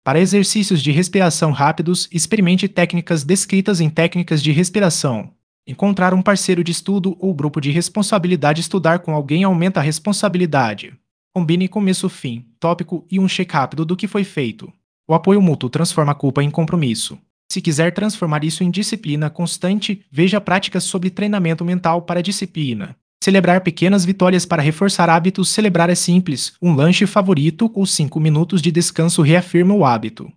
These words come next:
Pequenas celebrações mantêm a roda girando. Combine celebrações com práticas de autocuidado diário para sustentar a motivação. Aproveite e compre hoje, Vencendo a Ansiedade, o livro que vai te ajudar a melhorar os sintomas da sua ansiedade de uma vez por todas.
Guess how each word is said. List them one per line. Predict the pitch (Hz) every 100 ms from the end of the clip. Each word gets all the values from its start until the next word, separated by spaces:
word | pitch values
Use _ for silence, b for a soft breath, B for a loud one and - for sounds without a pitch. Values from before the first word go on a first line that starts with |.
| _ _ -
Pequenas | 156 190 208
celebrações | 196 170 160 160 - 156
mantêm | 160 190 196
a | 180
roda | 147 143
girando. | 139 135 117 110 120 _ _ _ -
Combine | 180 160 190
celebrações | 190 196 185 185 - 156 160
com | - 156
práticas | 156 135 135 - 143
de | 143
autocuidado | 185 185 196 190 156 160
diário | 156 175 165 185
para | 185 151
sustentar | 160 - 156 160 170
a | 196
motivação. | 220 208 170 156 156 117 104 - _ _ -
Aproveite | 180 185 165 196 -
e | 180
compre | - 196 214 185
hoje, | 120 117 117 - _
Vencendo | 135 131 165
a | 175
Ansiedade, | 180 - 165 160 165
o | 151
livro | 147 165
que | 180 208
vai | 202
te | 202
ajudar | 220 208 175
a | 165
melhorar | 156 170 175 175
os | 175
sintomas | 214 196 190 180
da | 147
sua | 143 - 202
ansiedade | 190 202 170 147 139
de | 147
uma | 175
vez | 131 151 151
por | 196 196
todas. | 160 123 107 85 - -